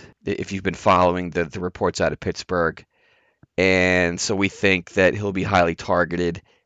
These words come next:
Right now, he's going at the fourteen eleven in Football Guys drafts. So we look back to two thousand and nineteen.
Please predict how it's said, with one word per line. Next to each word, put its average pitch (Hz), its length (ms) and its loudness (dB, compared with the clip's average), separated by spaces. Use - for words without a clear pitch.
Right 101 260 4
now, 101 320 4
he's 98 280 -6
going 95 680 -2
at 95 240 2
the 110 300 -8
fourteen - 680 -6
eleven 82 640 0
in 90 140 -8
Football 87 400 -8
Guys 73 300 -6
drafts. 71 520 -6
So - 220 -2
we 95 140 -2
look 98 320 -4
back 101 260 4
to 95 80 -10
two - 220 -8
thousand 87 440 0
and 85 100 -8
nineteen. 143 760 -4